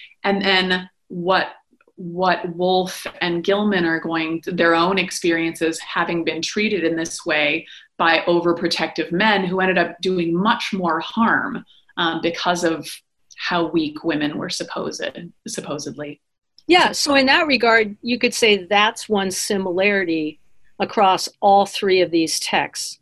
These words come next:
Speaker 1: Mm-hmm.
Speaker 2: that the male characters go really, really wrong when they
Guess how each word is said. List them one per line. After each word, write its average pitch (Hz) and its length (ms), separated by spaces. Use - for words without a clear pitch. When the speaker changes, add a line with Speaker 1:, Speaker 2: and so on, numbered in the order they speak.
Speaker 1:
Mm-hmm. 180 220
Speaker 2:
that 180 360
the 180 180
male 202 560
characters 170 960
go 202 440
really, 208 360
really 196 320
wrong 175 720
when 190 480
they 175 480